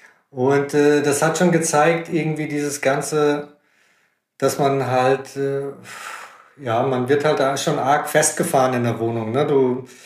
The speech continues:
irgendwann fragst du dich, wozu du das alles machst. Du häufst halt mehr Zeug an und dann musst du arbeiten gehen und um diesen Raum zu bezahlen mit der Miete, wo du doch aber sehr selten da bist und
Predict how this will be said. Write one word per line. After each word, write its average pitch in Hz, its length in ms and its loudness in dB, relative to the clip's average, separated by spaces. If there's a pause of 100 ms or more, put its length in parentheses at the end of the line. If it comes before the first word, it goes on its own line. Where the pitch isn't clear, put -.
(320)
irgendwann 139 340 2
fragst 143 320 0
du 147 40 -2
dich, 135 160 -4
wozu 143 240 -2
du 135 80 0
das - 240 -2
alles 127 300 -2
machst. 170 280 -2
Du 135 100 0
häufst 127 280 2
halt 127 160 2
mehr 127 200 2
Zeug 120 340 2
an 165 280 2
und 135 200 2
dann 127 140 2
musst 135 200 -4
du 120 40 2
arbeiten 151 460 0
gehen 156 340 0
und 131 200 -2
um 123 160 -2
diesen 127 240 -2
Raum 131 360 2
zu 143 180 -6
bezahlen 147 640 2
mit 135 160 -4
der 127 80 2
Miete, 131 640 2 (340)
wo 127 160 0
du 127 120 0
doch 131 200 2
aber 127 200 2
sehr 123 200 2
selten 123 320 -2
da 127 240 2
bist 170 340 2
und 120 260 -2